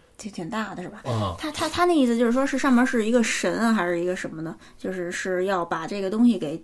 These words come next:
Speaker 1: 就是不要让他见到，就是你，你比如说你脱了衣服啊，
Speaker 2: 哦。
Speaker 1: 或者是什么的，
Speaker 2: 哦。
Speaker 1: 不尊重他，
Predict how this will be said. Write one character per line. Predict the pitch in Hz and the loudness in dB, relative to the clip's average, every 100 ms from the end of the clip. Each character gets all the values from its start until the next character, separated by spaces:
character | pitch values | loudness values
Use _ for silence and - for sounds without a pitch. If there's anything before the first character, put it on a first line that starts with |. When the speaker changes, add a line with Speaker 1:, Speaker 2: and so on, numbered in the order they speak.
| - | -10
Speaker 1:
就 | - | -8
是 | 196 | -6
不 | - | 0
要 | 226 254 | 2 4
让 | 240 | 2
他 | 214 240 247 254 - | 2 0 0 -2 -4
见 | - 240 | 0 2
到， | 180 170 170 | 2 -4 -4
就 | 185 | -4
是 | 196 175 | -4 -6
你， | 165 165 - | -8 -8 -8
你 | 170 170 | -8 -8
比 | 170 | -6
如 | |
说 | 185 | -6
你 | 190 | -6
脱 | - 226 | -4 -2
了 | 226 | 0
衣 | 220 247 269 | 2 6 6
服 | |
啊， | 240 214 | 6 6
Speaker 2:
哦。 | |
Speaker 1:
或 | 233 | 6
者 | 208 202 | 4 0
是 | 196 196 | -4 -6
什 | 226 208 | -4 -2
么 | |
的， | 202 190 | 0 0
Speaker 2:
哦。 | 190 - | 0 2
Speaker 1:
不 | |
尊 | 226 285 320 | 2 4 4
重 | 311 185 | 2 2
他， | 185 | -2